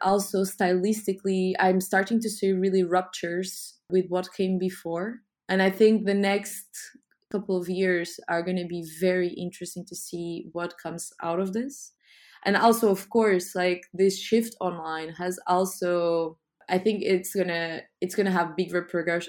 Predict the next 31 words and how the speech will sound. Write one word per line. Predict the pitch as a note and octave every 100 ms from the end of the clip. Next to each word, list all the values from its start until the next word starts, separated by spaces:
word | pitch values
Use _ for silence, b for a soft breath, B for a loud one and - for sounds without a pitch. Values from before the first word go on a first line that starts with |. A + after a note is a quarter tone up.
| -
repercussions | F3 E3+ F3 F3+ F3+ F3+ E3 D#3+ - -
for | E3+ D#3+
the | D#3+ D#3
arts | - F3+ D#3+
and | D3+
culture | D#3+ D3+ D#3+
sector. | - F3+ F#3 - D3 C#3
I've | D3+ D3+ -
been | D#3+ D#3+
talking | F3+ E3 - E3 D#3+
with | D#3+ D#3
some | - E3 E3 D#3+ D#3 D#3 -
art | F3 F3
professionals | E3+ - F3+ F#3 F3 F3 E3+ - b -
who |
are | F3 F3 F3 F3 F#3
relatively | B3+ C#4+ B3 A3 G#3+
established, | G3+ - E3 E3+ F3 - -
well, | F3 D#3 -
quite | - F3+
established | D#3+ - E3 E3 -
by | D#3+
now, | D#3+ D#3 - B B B B B -
recently, | F#3+ F#3+ D#3+ D#3+ D#3+ -
and | E3+ E3+ E3 E3
they | E3+
were | E3 E3 E3 E3 E3
really | F#3 G3+
talking | F#3+ F3+ F#3 F#3 F3+
about | E3+ E3+ E3 D#3+ D#3+ D#3+ - - _ _ _ _ -
delving | E3+ E3 E3+ E3